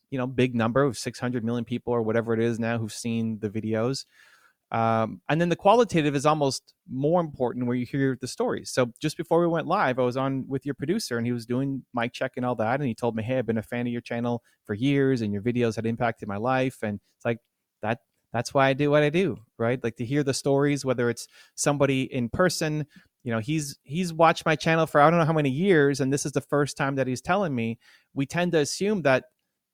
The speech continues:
nobody's watching our content or nobody cares. He may ha-, not have ever left a comment on my video in years, but now he's telling me here that the videos have had an impact on his life. And so that's the, that's the thing to get addicted to,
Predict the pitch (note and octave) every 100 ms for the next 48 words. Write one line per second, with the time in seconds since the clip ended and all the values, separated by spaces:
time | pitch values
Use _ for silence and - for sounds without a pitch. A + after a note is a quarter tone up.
0 | _ B2+ D3+ E3 D#3+ B2+ C#3+ D3 - C#3+
1 | C3+ F3 E3 D#3 C3+ C#3 C3+ C3 A#2 G3
2 | E3+ C3+ C3 - _ G3+ G#3 G3 F3 D#3+
3 | - - D#3 D#3 D3+ C#3 D3+ D#3+ C#3+ D3
4 | D3 C3+ - G#3 G3+ A2+ A2+ - B2 B2
5 | A#2 A#2 F3 C3 G#2+ G2+ G#2 _ _ _
6 | _ - C3+ B2 E3 B3+ C3 A#2 A2 B2+
7 | - B2+ C3 B2+ B2+ - C3 A#2+ A#2+ A2+
8 | G3 F3 B2 A#2 A#2 B2 A#2+ A2+ A2+ A#2
9 | A2+ A2 G#2+ - G#2 F#2+ G2+ G2+ - G#2+
10 | - B2 - _ _ - D3 D#3+ - -
11 | C3 C#3 C3+ C3+ - _ _ _ _ -
12 | A3+ - F#3+ F3 D3 C#3+ B2+ C#3 - G#2+
13 | - F2